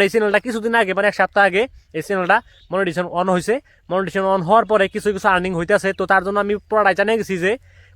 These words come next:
কয় হাজার ভিউসে কয় টাকা দেয় Facebook থেকে, আর YouTube-এ কয় হাজার ভিউসে কয় টাকা দেয়, সমস্ত কিছু জানতে পারবেন আজকের ভিডিওতে। কারণ আমি যা বলবো সত্য বলবো, সত্য ছাড়া আর কোনো কিছু বলবো না, ঠিক আছে? কারণ আমার YouTube, Facebook দু জায়গা থেকে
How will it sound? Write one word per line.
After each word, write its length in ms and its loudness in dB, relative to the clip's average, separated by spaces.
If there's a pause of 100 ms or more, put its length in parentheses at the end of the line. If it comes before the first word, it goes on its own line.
কয় 200 6
হাজার 260 4
ভিউসে 320 0
কয় 160 2
টাকা 200 2
দেয় 180 2
Facebook 340 -4
থেকে, 160 -2 (240)
আর 140 4
YouTube-এ 360 2
কয় 160 8
হাজার 240 6
ভিউসে 260 2 (100)
কয় 140 4
টাকা 220 4
দেয়, 140 4 (280)
সমস্ত 260 0 (100)
কিছু 200 -4
জানতে 200 2
পারবেন 240 2
আজকের 240 -6 (100)
ভিডিওতে। 340 0 (100)
কারণ 200 4 (420)
আমি 140 -2 (180)
যা 180 4
বলবো 240 0
সত্য 220 -4
বলবো, 140 0 (100)
সত্য 240 -2
ছাড়া 180 2
আর 120 0
কোনো 160 -2
কিছু 220 -10
বলবো 220 -2
না, 120 -6
ঠিক 160 -6
আছে? 120 -2 (140)
কারণ 260 6
আমার 180 6
YouTube, 300 0
Facebook 320 4 (140)
দু 60 8 (100)
জায়গা 240 6
থেকে 140 0